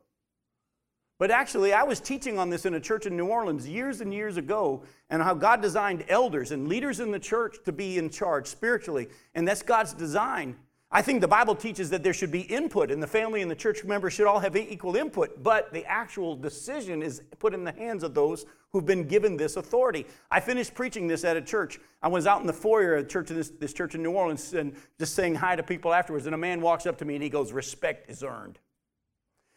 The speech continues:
And I said, "Hang on for a second, you need to sit down." He goes, "Why is that?" I go, "'Cause you didn't hear the sermon, and I gotta re-preach it." This passage doesn't say respect them once they earn it.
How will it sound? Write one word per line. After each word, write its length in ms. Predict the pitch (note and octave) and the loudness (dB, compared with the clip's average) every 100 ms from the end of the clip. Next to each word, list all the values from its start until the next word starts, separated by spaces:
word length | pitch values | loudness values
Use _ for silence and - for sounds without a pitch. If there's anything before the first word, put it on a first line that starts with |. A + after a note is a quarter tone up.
| _ - | _ -4
And 80 | D3+ | -2
I 60 | |
said, 180 | D#3+ D#3 | 0 0
"Hang 140 | E3+ F#3+ | -2 -2
on 120 | D#3+ | -2
for 120 | D#3 | -4
a 40 | |
second, 300 | C3+ D#3 C#3+ | -2 -2 -2
you 80 | D3 | -4
need 180 | E3 D#3+ | -4 -6
to 60 | B2+ | -6
sit 280 | - D3+ | -4 -4
down." 320 | D3 F#3+ C3+ A2 | 0 -2 -2 -6
He 120 | D#3 | -2
goes, 220 | D3+ C#3+ | -2 -2
"Why 200 | B2+ D3+ | 0 -2
is 100 | C#3+ | 0
that?" 240 | E3+ C3+ | 0 0
I 100 | A#2+ | -2
go, 160 | B2+ C#3+ | -2 -2
"'Cause 260 | C#3+ C3 - | 0 -4 -6
you 120 | D3 | -8
didn't 220 | D#3+ D#3+ C3 | -6 -6 -4
hear 180 | E3+ | -4
the 100 | C#3+ | -6
sermon, 340 | B2 E3+ D3+ B2+ | -6 -6 -4 -4
and 100 | C3 | -2
I 80 | C3+ | -2
gotta 200 | C#3 C3 | 0 -2
re-preach 480 | C3 B2+ F3+ C#3+ - | -4 -8 -8 -10 -14
it." 100 | - G4+ G4 _ _ _ _ _ _ _ _ _ _ - | -20 -20 -20 _ _ _ _ _ _ _ _ _ _ 2
This 220 | F#3 C4 | 4 6
passage 600 | - A#3 C#4+ A#3+ F#3+ C3 | 4 4 4 2 0 0
doesn't 300 | F#3 F3+ E3 | 0 2 0
say 240 | - G3 F3 | -2 0 0
respect 640 | D3 D3+ - G#3+ G#3+ - | -2 -6 -2 0 0 0
them 340 | F3 D#3+ D3+ | 0 0 -2
once 240 | D#3 D#3+ D3+ | -2 -4 -2
they 220 | D#3 C#3+ | 0 0
earn 300 | E3 A#3+ G3 | 0 -2 -2
it. 120 | F#2 | -8